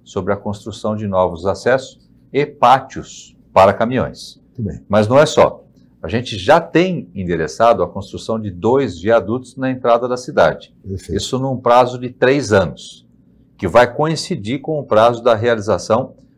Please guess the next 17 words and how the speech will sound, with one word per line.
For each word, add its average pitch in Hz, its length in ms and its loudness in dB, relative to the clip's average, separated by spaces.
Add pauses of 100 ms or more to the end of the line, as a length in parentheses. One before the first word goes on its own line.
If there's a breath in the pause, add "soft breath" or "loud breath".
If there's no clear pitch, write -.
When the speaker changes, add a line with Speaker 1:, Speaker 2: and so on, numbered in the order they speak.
(120)
Speaker 1:
proposta 143 640 4
para 110 220 2
o 107 60 4
leilão 107 380 2
do 120 120 -4
S 117 240 0
T - 80 -2
S 113 220 0
dez. - 500 0
Speaker 2:
Muito 110 160 -12
bem. - 80 -20 (420)
Speaker 1:
É, 90 220 -4
além 113 320 2
disso, 156 320 -2
da 143 160 4
construção 135 640 -2
de 135 320 -10